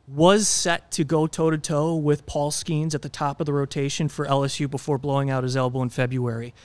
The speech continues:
He was probably the highlight of the Cape Cod League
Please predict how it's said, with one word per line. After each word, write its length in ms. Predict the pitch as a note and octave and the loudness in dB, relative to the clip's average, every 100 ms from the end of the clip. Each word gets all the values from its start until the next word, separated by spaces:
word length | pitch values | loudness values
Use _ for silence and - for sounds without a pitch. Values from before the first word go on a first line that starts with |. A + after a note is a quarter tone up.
| - _ | -20 _
He 180 | F3+ | 0
was 480 | E3+ D#3+ C#3+ C3 - - _ _ _ _ _ _ _ _ _ _ - | 2 4 2 0 -6 -10 _ _ _ _ _ _ _ _ _ _ -8
probably 540 | - G3 G#3 E3+ F3 | 2 6 6 4 2
the 320 | D#3 D#3 D3+ C3+ | 2 0 0 -2
highlight 480 | - D#3 D3+ C#3+ | 0 0 4 2
of 100 | D3 | 2
the 60 | C#3 | -4
Cape 280 | - D3 - | -6 -8 -6
Cod 280 | - C#3+ D3 | -4 -4 -2
League 380 | D#3 E3 D#3+ | 0 0 -2